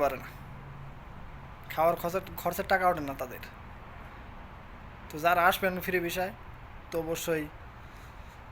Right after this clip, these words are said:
মানুষ ধইরা, ভালো মানুষ ধইরা আসবেন, বা নিজের মানুষের, আপন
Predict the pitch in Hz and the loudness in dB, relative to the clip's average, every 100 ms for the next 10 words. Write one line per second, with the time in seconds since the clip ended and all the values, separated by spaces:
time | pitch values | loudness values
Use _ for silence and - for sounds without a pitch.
0 | - - - - - 160 160 175 160 156 | -16 -14 -14 -16 -10 2 4 4 2 2
1 | 160 170 151 151 180 165 160 165 165 - | 6 6 6 6 6 4 4 6 6 4
2 | - 151 180 - - - - - - - | 0 -2 -4 -10 -14 -14 -16 -16 -16 -16
3 | - 151 160 180 202 208 190 190 190 190 | -10 2 4 6 6 6 6 4 4 6
4 | 185 170 151 135 180 | 8 10 10 8 2